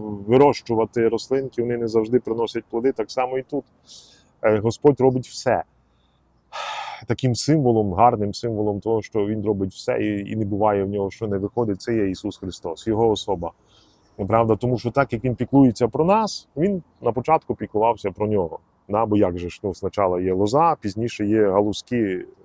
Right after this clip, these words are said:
ну, вже в цей корінь, якби вщеплені. І от Господь Бог направді піклується про нас так само, як Він піклується про Сина. В іншому місці, в чотирнадцятому розділі, ні, в шістнадцятому розділі, одним словом,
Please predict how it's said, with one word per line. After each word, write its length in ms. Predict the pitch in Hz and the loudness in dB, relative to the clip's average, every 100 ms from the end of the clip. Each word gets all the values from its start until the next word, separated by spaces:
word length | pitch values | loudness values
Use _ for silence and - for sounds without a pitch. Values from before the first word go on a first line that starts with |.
| 95 101 | -16 -10
ну, 100 | 101 | -8
вже 260 | 90 95 | -4 -4
в 120 | 90 | -4
цей 220 | - 101 95 | -4 -4 2
корінь, 420 | 120 123 120 135 _ _ _ _ - | 6 6 4 -10 _ _ _ _ -6
якби 300 | 107 101 104 | -4 0 -2
вщеплені. 720 | 95 - 120 - 104 98 135 - _ _ _ _ _ _ _ _ | -2 -2 -2 -2 -4 -2 -6 -8 _ _ _ _ _ _ _ _
І 60 | - | 2
от 140 | 143 | 2
Господь 340 | 107 147 - 156 | 4 0 2 2
Бог 180 | 151 175 | 4 2
направді 600 | 143 156 190 165 143 117 - | 0 0 0 0 0 -2 -4
піклується 480 | 127 160 170 - 120 | -2 2 2 0 -4
про 140 | 120 | -2
нас 200 | 135 156 | -2 -2
так 140 | 113 | -4
само, 240 | - 135 117 | -6 -4 -2
як 100 | 104 | -4
Він 100 | 117 | -6
піклується 480 | 101 - 110 - 95 | -4 -2 -2 -2 -8
про 140 | 92 | -8
Сина. 320 | - 123 92 - _ _ _ _ _ _ - | -6 -4 -6 -10 _ _ _ _ _ _ 0
В 60 | |
іншому 360 | 139 170 - 120 | 4 4 2 0
місці, 440 | 139 143 - 123 | 0 -2 -2 -2
в 360 | 101 - _ - | -2 -8 _ -18
чотирнадцятому 680 | - 139 131 110 - 107 104 | 2 2 2 -4 -6 -4 -2
розділі, 340 | 123 113 113 | -2 -2 -2
ні, 140 | 117 | 0
в 80 | 95 | 0
шістнадцятому 840 | - 98 113 107 98 - 90 87 80 _ _ _ | -4 -6 -4 -4 -6 -10 -8 -8 -12 _ _ _
розділі, 500 | - 113 117 104 101 | -4 -2 -2 -2 0
одним 220 | 107 131 | 0 0
словом, 420 | 123 127 117 117 | -2 -2 0 -2